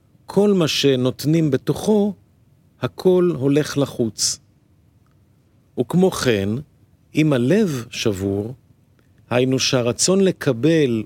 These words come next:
הוא השולט על הלב, נמצא שלא יכול שם להיכנס שפע, מסיבת שכל מה שהרצון לקבל מקבל, הכל יוצא לקליפות.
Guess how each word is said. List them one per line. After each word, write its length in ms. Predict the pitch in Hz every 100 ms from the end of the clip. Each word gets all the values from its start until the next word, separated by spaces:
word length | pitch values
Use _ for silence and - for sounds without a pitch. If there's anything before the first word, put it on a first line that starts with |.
| - _ -
הוא 440 | 117 175 185 143
השולט 520 | 127 - 131 139 143
על 140 | 131 113
הלב, 540 | 104 90 85 92 139 170 _ _ _ _ _ _ _ _ _ -
נמצא 560 | 123 135 - 208 202
שלא 500 | 196 - 135 123 156
יכול 600 | 160 131 - - 151 156
שם 440 | 143 - 143 143 139
להיכנס 580 | 117 113 - 113 127 117
שפע, 680 | - - 107 - - 113 147 - _ _ _ _ _ _ _ _
מסיבת 800 | 120 120 - 139 196 190 185 - - _ _ _
שכל 680 | - - - - 208 214 185
מה 160 | 165 160
שהרצון 920 | - 147 127 127 - - 160 135 107 101 -
לקבל 840 | 117 120 - 117 143 131 98 95 -
מקבל, 720 | 113 107 107 107 175 240 226 196 _ _ _ _ _ _ _ -
הכל 420 | 123 - 196 196
יוצא 360 | 156 135 - 143
לקליפות. 840 | 127 - 110 92 85 - -